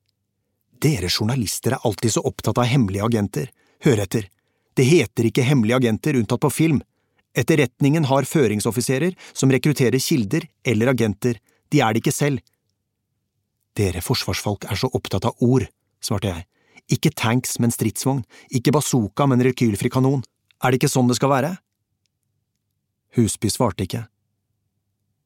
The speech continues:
«Hører du hva jeg sier?» sa han.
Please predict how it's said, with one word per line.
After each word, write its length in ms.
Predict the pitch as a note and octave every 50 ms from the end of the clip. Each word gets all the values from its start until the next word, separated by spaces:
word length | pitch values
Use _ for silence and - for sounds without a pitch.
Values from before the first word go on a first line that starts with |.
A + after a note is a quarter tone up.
| _ _ _ _ _ _ _ _ _ _ _ _ _ _ _ _ _ -
«Hører 240 | A#2 G#2 F#2+ F2+ F2
du 80 | F#2+
hva 160 | F2+ F#2 F2+
jeg 80 | F#2 F#2
sier?» 380 | - - G#2 F2 G2+ C#3 - - _ _ _ _ _ _ _ _ _ _ _ _ _ _
sa 140 | - - G#2
han. 100 | E2+ E2